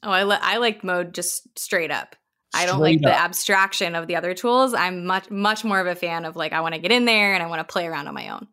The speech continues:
Speaker 1: But yeah, I s-, I see your point.
Speaker 2: Yes, a P M after my own heart.
Speaker 1: <laughs>
Speaker 2: There are lots of ways to get started, okay? So, so maybe you've got a dashboard set up in Mode, for example, right? But there's some,
Speaker 1: Mm-hmm.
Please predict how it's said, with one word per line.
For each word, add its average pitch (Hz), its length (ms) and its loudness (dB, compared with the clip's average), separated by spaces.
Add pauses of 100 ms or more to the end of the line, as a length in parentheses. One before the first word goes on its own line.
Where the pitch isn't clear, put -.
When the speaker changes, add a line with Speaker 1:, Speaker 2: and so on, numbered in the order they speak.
(340)
Speaker 1:
But - 160 -4
yeah, - 120 -2
I 175 80 0
s-, - 140 -10
I 185 80 -6
see 170 140 -8
your - 80 -8
point. - 180 -14 (320)
Speaker 2:
Yes, 131 400 2
a 127 60 -6
P 185 180 0
M 160 120 4
after 139 220 2
my 131 200 4
own 127 120 4
heart. 110 320 0 (140)
Speaker 1:
<laughs> 240 160 -4 (560)
Speaker 2:
There 170 120 4
are 214 40 6
lots 220 140 4
of 185 60 0
ways 175 140 4
to 151 80 0
get 139 100 2
started, 85 360 -2
okay? 131 240 2
So, 131 340 4 (180)
so 147 160 2
maybe 180 220 4
you've 156 100 0
got 147 140 6
a 123 40 2
dashboard 127 520 0
set 127 180 4
up 123 140 0
in 135 80 2
Mode, 104 240 2
for 120 160 0
example, 90 440 0
right? 120 280 0
But 139 100 0
there's 202 240 2
some, 214 120 2
Speaker 1:
Mm-hmm. 175 100 -10